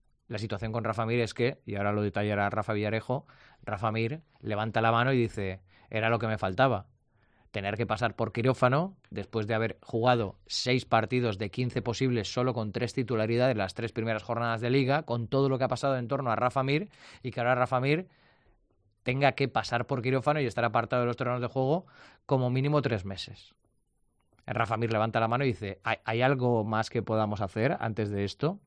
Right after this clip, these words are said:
Y en ello están. Pero, Rafa Villarejo, vamos con la información, los servicios médicos del club son conscientes que es una lesión que aconseja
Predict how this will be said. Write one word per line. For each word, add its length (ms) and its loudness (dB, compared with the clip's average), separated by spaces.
Y 160 0
en 80 -2
ello 220 -2
están. 400 -8
Pero, 480 4
Rafa 280 2
Villarejo, 360 2
vamos 200 0
con 100 0
la 60 0
información, 600 0
los 220 -6
servicios 340 -2
médicos 340 0
del 140 0
club 260 2
son 220 -4
conscientes 500 0
que 280 2
es 260 -2
una 160 2
lesión 540 2
que 120 6
aconseja 840 2